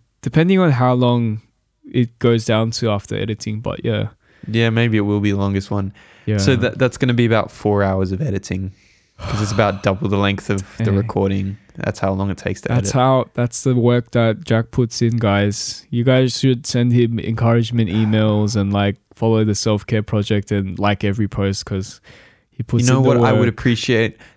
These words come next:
Speaker 2: There, there is one thing that I would appreciate more than anything in response to the editing work. Do you know what
Speaker 1: Shoot,
Speaker 2: that is,
Speaker 1: shoot,
Speaker 2: David?
Speaker 1: shoot.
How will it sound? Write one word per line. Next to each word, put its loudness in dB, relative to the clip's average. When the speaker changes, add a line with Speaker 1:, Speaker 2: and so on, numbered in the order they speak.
Speaker 2:
There, 4
there 2
is 0
one 2
thing 0
that 2
I 2
would 2
appreciate -2
more 0
than -2
anything -2
in -4
response -4
to -4
the 0
editing -4
work. -6
Do -4
you 0
know 2
what 4
Speaker 1:
Shoot, 2
Speaker 2:
that 2
is, 0
Speaker 1:
shoot, 2
Speaker 2:
David? 0
Speaker 1:
shoot. -2